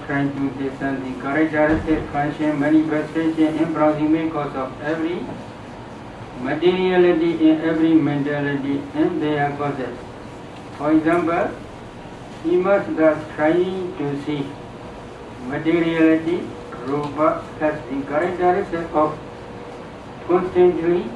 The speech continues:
changing in different ways, rupana. Feeling has the characteristic of being felt, et cetera. This type of contemplation is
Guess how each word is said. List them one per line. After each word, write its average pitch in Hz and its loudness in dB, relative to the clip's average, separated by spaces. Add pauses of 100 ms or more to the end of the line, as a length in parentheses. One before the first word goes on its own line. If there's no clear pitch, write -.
(100)
changing 135 0 (800)
in 160 2
different 160 4
ways, 143 2 (540)
rupana. 139 -2 (1160)
Feeling 185 0
has 165 2 (120)
the 143 -6
characteristic 147 0
of 131 -4 (120)
being 156 4 (100)
felt, 139 0 (100)
et - -10 (240)
cetera. - -8 (1200)
This 202 0
type 190 0
of 165 4
contemplation 156 4
is 139 0